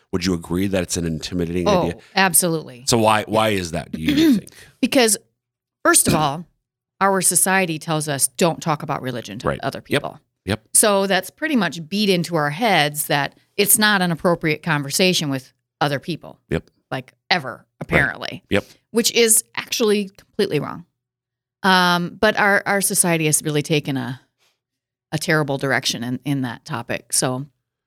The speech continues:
Speaker 2: so I think there's a lot of fear. There's also a fear of rejection.
Speaker 1: Yeah. Yeah.
Speaker 2: Um, and just, just a fear of maybe feeling pushy or
Speaker 1: Yep.
Speaker 2: whatever it might be. There's a lot of fears <laughs>
Speaker 1: Right,
Speaker 2: attached
Speaker 1: right.
Speaker 2: to that one, I think.
Speaker 1: I,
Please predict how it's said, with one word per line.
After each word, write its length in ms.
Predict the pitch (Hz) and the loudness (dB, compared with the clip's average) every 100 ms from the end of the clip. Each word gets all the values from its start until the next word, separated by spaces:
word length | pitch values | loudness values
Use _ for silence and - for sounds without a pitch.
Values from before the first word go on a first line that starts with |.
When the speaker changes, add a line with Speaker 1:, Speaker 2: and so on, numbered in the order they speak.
| _ _ | _ _
Speaker 2:
so 100 | - 185 | 2 4
I 60 | |
think 200 | 190 208 | 4 0
there's 200 | 196 175 | 0 2
a 40 | 185 | 2
lot 140 | 165 | 2
of 80 | 151 | 0
fear. 260 | 220 208 | 2 4
There's 180 | 202 170 | 4 2
also 300 | 160 170 160 | 2 2 0
a 40 | 135 | -2
fear 300 | - 151 143 | -2 -2 -2
of 120 | 135 | -4
rejection. 640 | 135 131 135 - 151 143 147 | -6 -4 -4 -2 -2 -4 -2
Speaker 1:
Yeah. 160 | 80 - _ _ _ - | -2 -4 _ _ _ 0
Yeah. 340 | 175 147 143 | 2 2 0
Speaker 2:
Um, 240 | 139 139 - | -4 -8 -6
and 120 | 196 185 | -2 0
just, 340 | 202 - - | 2 2 2
just 340 | 196 175 - - _ _ _ _ _ - | 0 0 -2 -6 _ _ _ _ _ -8
a 40 | |
fear 320 | - 226 240 | -4 2 2
of 300 | - 156 156 - | 2 -2 -4 -2
maybe 320 | 165 160 156 | 0 2 2
feeling 460 | 143 - 156 135 117 | -2 -4 -4 -4 -8
pushy 800 | - 254 - - 262 247 240 233 | -4 0 2 4 4 4 4 4
or 220 | 196 151 139 | 4 2 2
Speaker 1:
Yep. 100 | 160 | 2
Speaker 2:
whatever 320 | 165 156 143 | 4 0 -2
it 60 | - | -6
might 180 | 127 123 | -6 -6
be. 100 | 123 | -6
There's 220 | 151 175 | -4 -2
a 40 | |
lot 160 | 151 143 | -2 -2
of 80 | 131 | -4
fears 300 | 143 170 - | -4 0 2
<laughs> 60 | - | 4
Speaker 1:
Right, 140 | 120 | 4
Speaker 2:
attached 140 | - - | 6 4
Speaker 1:
right. 100 | - | 4
Speaker 2:
to 180 | - | 2
that 180 | 185 165 | 2 2
one, 100 | 175 | 0
I 100 | 165 | -2
think. 360 | 160 151 - - | -4 -4 -8 -4
Speaker 1:
I, 60 | - | 0